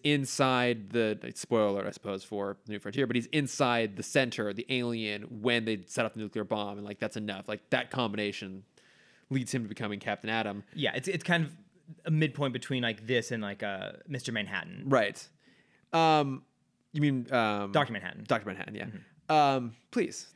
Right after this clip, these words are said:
Speaker 2: <laughs>
Speaker 1: He's a
Speaker 2: Sorry.
Speaker 1: doc-, yeah.
Speaker 2: <laughs> Sorry. No, I'm, I'm thinking of the, the, uh, the male, oh, fuck, what is the thing called? A pageant.
Speaker 1: Mister Universe?
Speaker 2: Yes, but
Speaker 1: Okay.
Speaker 2: it's, it's the much smaller
Speaker 1: <laughs>
Speaker 2: version of Mister Manhattan.
Speaker 1: This is the local one.
Speaker 2: Yeah.
Speaker 1: Um,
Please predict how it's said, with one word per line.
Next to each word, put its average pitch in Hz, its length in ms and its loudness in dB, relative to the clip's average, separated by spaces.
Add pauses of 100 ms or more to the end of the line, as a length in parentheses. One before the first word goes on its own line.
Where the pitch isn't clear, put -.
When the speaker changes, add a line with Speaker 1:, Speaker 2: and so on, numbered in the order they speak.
(240)
Speaker 2:
<laughs> 170 280 -8
Speaker 1:
He's 254 140 0
a 196 60 8
Speaker 2:
Sorry. 185 140 8 (100)
Speaker 1:
doc-, 214 120 6
yeah. 294 100 6
Speaker 2:
<laughs> - 20 2
Sorry. - 160 0 (320)
No, 202 80 6
I'm, 170 240 6
I'm 165 140 4
thinking 160 260 6
of 131 160 2
the, 117 640 2
the, 117 200 2 (100)
uh, 101 240 -4 (880)
the 127 120 0
male, 123 720 2 (600)
oh, 131 160 -2
fuck, 117 240 -14
what 113 100 -6
is 120 100 -8
the 113 120 -20
thing 104 220 -8
called? 95 380 -10
A 104 140 -10
pageant. 104 460 -4 (360)
Speaker 1:
Mister 156 280 2
Universe? 156 520 4 (200)
Speaker 2:
Yes, 131 340 0
but 135 120 2
Speaker 1:
Okay. 139 340 2
Speaker 2:
it's, - 80 -14
it's - 200 -6
the 147 80 -2
much 151 160 4
smaller 139 280 4
Speaker 1:
<laughs> - 20 0
Speaker 2:
version 107 320 2
of 240 180 4
Mister 185 240 6
Manhattan. 131 440 2
Speaker 1:
This - 80 -4
is 180 80 -2
the 165 60 8
local 127 280 6
one. 107 180 -2 (120)
Speaker 2:
Yeah. 120 140 -4 (460)
Speaker 1:
Um, 151 500 4